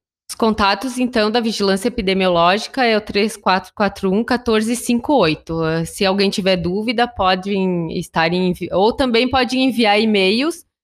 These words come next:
pra covid arroba veranopolis ponto R S ponto gov ponto B R, que a gente vai estar, eh,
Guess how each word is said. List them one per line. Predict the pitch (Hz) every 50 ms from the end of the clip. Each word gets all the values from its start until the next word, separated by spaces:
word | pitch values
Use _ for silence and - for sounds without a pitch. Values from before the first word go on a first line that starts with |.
| _ _ _ _ -
pra | - 196
covid | 190 - 240 233 208 170 208 220 240 220 - 277
arroba | 254 233 233 214 - - 185 180 180 196 196 196 202 214
veranopolis | 202 202 190 185 175 175 175 170 175 196 202 - - 262 254 262 - -
ponto | - 233 220 220 214 233
R | 208 196 - 180
S | 170 175 185 208 202 - 247
ponto | 247 - 220 208 214 208
gov | 180 180 175 175 185 185 - 214 -
ponto | 208 202 196 -
B | 196 180 180
R, | 165 160 165 175 180 226 -
que | - 233
a | 220
gente | 214 226 220 220 214
vai | 196 202 196
estar, | 208 - - - 196 185 185 190 196 196 185
eh, | 190 185 180